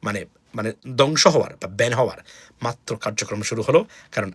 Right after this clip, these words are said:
আমার থেকেই শুরু হয়েছে এটা, আগ-, ইনশাল্লাহ it's gonna go on and on। কারণ আমি মনে করি একজন নিরীহ মানুষ, সাধারণ মানুষ যেন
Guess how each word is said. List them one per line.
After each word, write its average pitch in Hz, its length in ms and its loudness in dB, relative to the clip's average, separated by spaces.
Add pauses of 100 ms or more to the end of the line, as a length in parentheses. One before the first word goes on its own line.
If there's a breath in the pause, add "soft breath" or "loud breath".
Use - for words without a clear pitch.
আমার 135 240 4
থেকেই 139 280 -4
শুরু 107 180 -2
হয়েছে 113 220 0
এটা, 110 140 0
আগ-, 117 200 -4
ইনশাল্লাহ 151 480 0 (400 loud breath)
it's - 140 -4
gonna 101 160 -4
go - 120 -4
on 135 360 4
and 117 140 -2
on। 87 80 -8 (180)
কারণ 95 160 -6
আমি 120 320 -4 (260 soft breath)
মনে 135 200 2
করি 156 240 2 (280)
একজন 113 260 -4
নিরীহ 170 360 6
মানুষ, 180 300 2 (480 soft breath)
সাধারণ 170 400 6
মানুষ 104 280 -4
যেন 104 120 -4